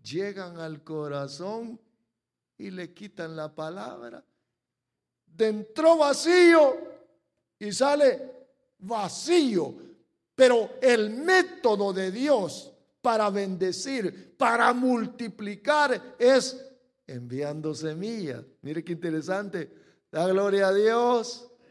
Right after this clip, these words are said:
Oiga, porque el objetivo, el obje-, el objetivo es que podamos disfrutar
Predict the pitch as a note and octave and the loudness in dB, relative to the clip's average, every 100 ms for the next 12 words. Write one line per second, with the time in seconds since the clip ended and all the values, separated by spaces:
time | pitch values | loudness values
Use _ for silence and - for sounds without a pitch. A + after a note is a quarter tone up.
0 | _ _ _ - - - - - _ _ | _ _ _ -20 -20 -20 -20 -20 _ _
1 | _ - F3 E3+ G#3 C#4+ D#4 E3+ A2 - | _ -20 -18 -8 4 4 4 0 -2 -14
2 | - _ _ _ _ - A3+ A3+ A#3 G3+ | -20 _ _ _ _ 2 4 4 2 0
3 | - - _ G#3+ G#3+ G#3+ G#3 G3+ G#3 - | -4 -16 _ 2 4 2 0 -4 -6 -4
4 | D#4 C#4 C4 C4 - - - - _ _ | -2 2 2 2 -2 -10 -20 -20 _ _
5 | - B3 A#3+ A3 G#3+ G#3+ - G#3+ A3 G#3 | 0 2 2 0 -4 -8 -10 -4 -2 -2
6 | G3+ G#3+ C#4+ C4+ C#4 C4+ - - - _ | -4 -6 -2 4 4 4 0 -12 -20 _
7 | G#3+ A3 - G#3 G#3+ A#3+ D4+ - B3+ G3+ | -10 -10 -12 -12 -10 -10 -14 -16 -14 -14
8 | - E3 G3 G3 G3 G3 F#3 F#3+ F3+ F3 | -14 -14 -10 -8 -10 -16 -12 -10 -10 -12
9 | A3 B3+ C#4+ A3+ E3 D3+ | -12 -10 -8 -8 -8 -10